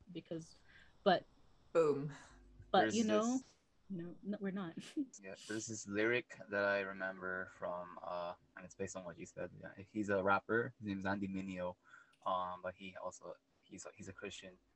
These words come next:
Speaker 3: and he said in one of his lyrics in his song, "I Ain't Done," "I Ain't Done." So basically, he's talking about his experience, you know, with his own problems, but he's not done yet. And he said, "Don't you know, once,"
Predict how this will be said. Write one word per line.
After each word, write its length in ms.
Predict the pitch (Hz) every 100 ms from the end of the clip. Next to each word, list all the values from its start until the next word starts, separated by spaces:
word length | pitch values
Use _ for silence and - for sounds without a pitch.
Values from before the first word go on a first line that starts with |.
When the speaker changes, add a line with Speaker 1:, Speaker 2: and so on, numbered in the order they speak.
| _ _ _ -
Speaker 3:
and 120 | 101
he 300 | 101 107 110
said 280 | 110 - 101
in 80 | 98
one 160 | 95 98
of 80 | 95
his 160 | 90
lyrics 380 | 92 90 90 -
in 60 | 95
his 120 | 90 -
song, 160 | 92 90
"I 100 | 90
Ain't 100 | 90 87
Done," 200 | 92 87 87 _ _ _ _ _ _ _ -
"I 100 | 95
Ain't 200 | 92 90
Done." 140 | - -
So 80 |
basically, 380 | 90 87 - _
he's 120 | 87
talking 200 | - 90 82
about 120 | 80
his 220 | 87 - -
experience, 460 | _ - 87 - -
you 40 |
know, 120 | - - _ _ _ _
with 120 | - -
his 160 | 85 82
own 80 | 85 85
problems, 460 | 85 82 85 - -
but 80 | 87
he's 140 | 101
not 180 | 90 85
done 200 | 101 92
yet. 160 | 87 82 _ _ _ _ _ _ _
And 240 | 104 101 98
he 100 | 104
said, 320 | - 101 90 _ -
"Don't 280 | 101 98 -
you 100 | 104
know, 340 | 95 95 104 - _
once," 340 | 104 98 -